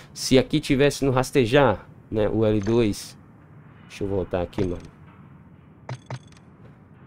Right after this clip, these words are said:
Esquema de botões, se aqui tivesse no,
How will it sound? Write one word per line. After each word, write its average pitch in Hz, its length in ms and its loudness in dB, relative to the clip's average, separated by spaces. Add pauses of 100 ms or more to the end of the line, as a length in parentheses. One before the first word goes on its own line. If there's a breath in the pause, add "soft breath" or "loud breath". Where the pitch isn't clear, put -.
(580)
Esquema 110 340 -4
de 110 80 0
botões, 107 600 -2
se - 200 -2
aqui - 160 -2
tivesse 123 480 2
no, 120 1000 4